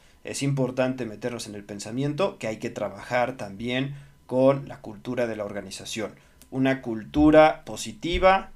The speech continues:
una cultura que integre, una cultura que hasta cierto punto tenga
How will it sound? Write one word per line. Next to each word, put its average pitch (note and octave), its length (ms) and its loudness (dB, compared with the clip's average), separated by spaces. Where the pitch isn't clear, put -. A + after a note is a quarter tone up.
una B2 300 -8
cultura A2+ 680 -6
que G2 100 -8
integre, F#3 720 -2
una C3 500 0
cultura C#3 640 0
que B2 60 -8
hasta G#2+ 220 -8
cierto B2+ 360 -6
punto A#2+ 360 -8
tenga A2+ 540 -2